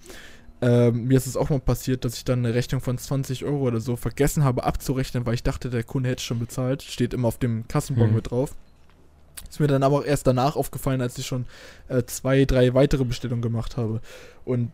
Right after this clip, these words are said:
Speaker 1: das tut weh, weil das darfst du als Lieferant dann aus deiner eigenen Tasche bezahlen. Weil es ja auch ein
Speaker 2: Ja.
Speaker 1: Ge-, Stück weit deine eigene Schuld ist, aber, äh, ja, das ist natürlich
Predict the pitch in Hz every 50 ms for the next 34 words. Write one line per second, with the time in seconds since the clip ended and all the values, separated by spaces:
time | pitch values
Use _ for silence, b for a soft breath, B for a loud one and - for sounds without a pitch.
0 | _ - 143 160 160 - - - - - B B B B B - - 175 180 180
1 | - - - 127 123 117 143 156 143 123 123 123 123 139 131 - - - - -
2 | 147 156 - - - - 156 175 190 208 - - - 147 156 156 - - - -
3 | 135 147 151 147 - 151 139 - 143 156 165 - 156 143 147 - - - - 139
4 | 127 123 - - - 127 131 131 127 123 - 139 127 - 127 110 110 - - 104
5 | 101 104 98 - - - - - - 120 117 - 127 123 - - - _ _ -
6 | 131 123 - _ _ _ - 117 110 107 - - 131 - - - 147 - - 131
7 | 123 127 123 123 110 123 131 127 120 - - 143 143 135 127 - - 113 113 113
8 | 113 110 110 B B B B B B B B B B B B B - 104 104 104
9 | 101 101 101 107 - - - - - - 117 110 123 131 - 120 110 - - 120
10 | 110 113 - - -